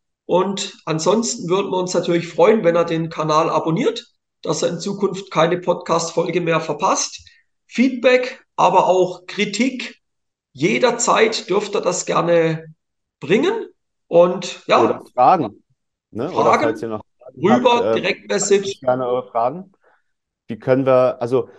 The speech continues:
Speaker 2: Fragen sind natürlich super, weil die können wir dann direkt auch in den nächsten Podcast-Folgen, ähm, mit aufnehmen. Also
Speaker 1: Genau.
Speaker 2: sehr, sehr gern. Bitte her.
Speaker 1: Genau.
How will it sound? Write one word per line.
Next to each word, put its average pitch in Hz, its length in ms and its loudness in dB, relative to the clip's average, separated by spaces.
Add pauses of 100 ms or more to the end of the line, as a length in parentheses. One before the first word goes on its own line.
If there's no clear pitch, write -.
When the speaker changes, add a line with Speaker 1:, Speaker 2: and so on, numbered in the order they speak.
(140)
Speaker 2:
Fragen 147 580 0
sind 147 140 -4
natürlich 143 340 0
super, 147 300 2
weil 127 120 4
die 127 120 -4
können 131 240 -4
wir 131 100 2
dann 123 300 2
direkt 113 340 -2
auch 120 80 -2
in 127 80 -4
den 120 100 0
nächsten 117 380 -6
Podcast-Folgen, 113 1200 -2
ähm, 101 720 -6
mit 104 160 -12
aufnehmen. 82 580 -10
Also 90 280 -6
Speaker 1:
Genau. 87 160 -6
Speaker 2:
sehr, 110 180 0
sehr 127 140 -2
gern. 127 400 -8 (320)
Bitte 120 160 -12
her. - 160 -6
Speaker 1:
Genau. 123 120 -6